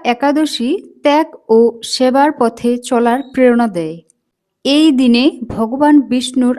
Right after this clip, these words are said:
আরাধনা করুন, ব্রত রাখুন,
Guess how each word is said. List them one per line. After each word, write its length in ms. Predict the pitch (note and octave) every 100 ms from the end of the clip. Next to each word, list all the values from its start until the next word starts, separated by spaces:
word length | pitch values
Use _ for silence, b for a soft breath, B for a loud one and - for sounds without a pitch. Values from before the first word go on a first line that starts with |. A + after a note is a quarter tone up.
| -
আরাধনা 520 | A3+ C4 B3+ C#4 C#4+
করুন, 440 | C#4+ F#3+ F3+ E3+ - _ _ _ -
ব্রত 400 | G3 A#3 C4 C4
রাখুন, 600 | D4 B3 F#3+ - F#3+ F3+